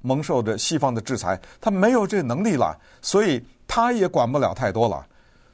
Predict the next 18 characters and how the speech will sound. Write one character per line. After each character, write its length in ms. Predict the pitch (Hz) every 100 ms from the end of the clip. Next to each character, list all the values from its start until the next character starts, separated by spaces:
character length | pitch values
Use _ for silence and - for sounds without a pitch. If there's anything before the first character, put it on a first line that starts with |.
| _ -
这 180 | 254 175
下 200 | 175 147
阿 200 | - 208
萨 200 | 208 151
德 280 | 143 170 165
哭 280 | - 254 220
都 140 | 190
哭 180 | - 190
不 100 | 120
出 140 | 147
来 160 | 104 90
了， 220 | 85 71 _ _ _ _ _ _ _ _ _ _ - _ _ _ _
他 220 | - 214 208
这 100 | 175
两 300 | 139 104 110
大 200 | 196 156
靠 260 | - 165
山 400 | 139 202 208 180